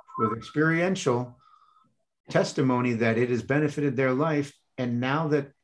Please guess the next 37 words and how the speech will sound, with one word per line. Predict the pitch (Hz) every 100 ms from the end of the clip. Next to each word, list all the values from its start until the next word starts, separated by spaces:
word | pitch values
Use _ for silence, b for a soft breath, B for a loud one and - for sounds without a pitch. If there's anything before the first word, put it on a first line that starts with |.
| _ _ -
governments | 127 139 139 131 127
are | 113 101
taking | - 139 139 131 123 117
the | 113 107
restrictions | 107 - 131 127 127 110
off | 117 113
of | 104
research, | 107 139 139 104 92 87 - - _ _ _ _ _
research | 104 113 139 139 113 110 113
is | 98
really | 101 104 117 131 117
starting | 117 110 107
to | 104
bloom | 87 90 110 117 131 110 98 92 90 92 _ _ _ - - _ _ _
in | 113
a | 98
lot | 101 110 110
of | 104
areas. | 110 113 104 90 85 85 - - _
And | 107 101 98 b b b b 107
that | 113 110 104 -
the, | 113 107 101 -
nobody | 135 143 135 127
could | 117 117
see | - 123
it, | 113
but | 113 104
Sherry | - 131 123
was | 113
showing | - 123 117
me | 113
when | 110
she | 113 127
was | 117
reading | 117 120 113
the, | 110 110 107
uh, | 98 90